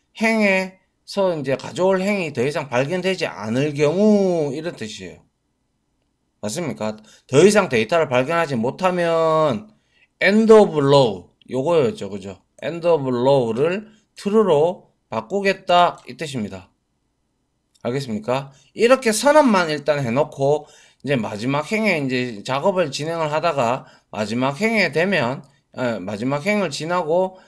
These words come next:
이제 end of, 어, not found set이 되면 얘가 false였는데 true로 바뀐다 이 뜻입니다.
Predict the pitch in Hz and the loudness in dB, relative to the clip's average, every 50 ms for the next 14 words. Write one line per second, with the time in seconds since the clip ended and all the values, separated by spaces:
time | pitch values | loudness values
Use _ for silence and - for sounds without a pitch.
0 | _ _ _ - 117 110 127 104 135 170 190 190 208 196 180 175 160 151 156 156 | _ _ _ -12 -10 -6 -6 -4 -4 -4 -2 0 2 2 2 0 -2 -4 -4 -4
1 | 127 131 131 123 113 107 - - _ _ _ - 120 139 180 - - 208 208 220 | -2 -2 -2 -2 -4 -6 -10 -14 _ _ _ -2 0 0 2 4 6 6 6 6
2 | 220 214 190 180 - - 190 190 185 180 - 165 147 - 156 175 185 185 147 131 | 6 2 0 -2 -2 0 2 2 0 0 -2 -6 -4 -2 0 0 0 0 0 0
3 | 143 160 190 - _ _ _ - 104 107 113 120 127 127 131 131 139 _ _ _ | 0 -2 -6 -12 _ _ _ -8 -6 -4 -2 0 0 -2 -2 -4 -8 _ _ _
4 | _ _ _ _ _ _ _ _ - _ _ - 214 220 220 220 - 170 139 123 | _ _ _ _ _ _ _ _ -20 _ _ 2 4 4 4 2 0 -2 -2 -2
5 | 120 110 107 107 135 156 175 185 - _ _ _ _ _ _ _ _ _ _ - | -2 -4 -4 -2 -2 -4 -4 -6 -8 _ _ _ _ _ _ _ _ _ _ -10
6 | - 180 180 196 190 165 151 151 147 - - 113 - - 185 185 156 123 117 135 | -8 -6 -4 -2 0 0 0 -2 -2 -4 -10 -12 -10 -8 -8 -4 -4 -4 -4 -4
7 | 143 147 170 151 139 110 101 - 98 92 90 | -6 -10 -10 -10 -10 -10 -10 -10 -14 -18 -20